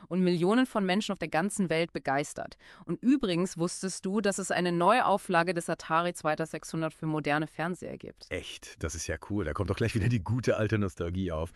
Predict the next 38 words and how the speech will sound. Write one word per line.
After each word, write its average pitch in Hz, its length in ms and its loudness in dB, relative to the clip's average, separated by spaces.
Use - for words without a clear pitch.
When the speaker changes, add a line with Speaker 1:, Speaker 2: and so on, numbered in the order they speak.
Speaker 1:
Ja. 139 180 -6
Speaker 2:
Aber 107 300 2
bevor 131 320 0
wir 127 100 4
uns 113 140 -2
in 110 100 2
Erinnerungen 110 400 2
verlieren, 95 300 0
sollten 101 180 0
wir 95 60 -2
vielleicht 98 200 0
mal 107 60 0
zusammenfassen, 92 680 0
was 92 200 0
wir 90 60 2
heute 87 200 0
alles 110 240 -2
über 101 140 -2
den 87 100 0
Atari 87 460 0
zweitausendsechshundert 85 880 -2
gelernt 82 340 0
haben. 82 380 0
Was 85 260 -2
sind 87 140 -4
denn 80 240 -2
die 82 100 -4
wichtigsten 78 320 -8
Erkenntnisse? - 540 -10
Speaker 1:
Gerne. 175 320 8
Der 175 100 6
Atari 240 340 6
zweitausendsechshundert 220 920 4
war 180 260 12
ein 185 160 6
Meilenstein 175 800 4
der 139 100 2
Videospielgeschichte. 139 1120 -4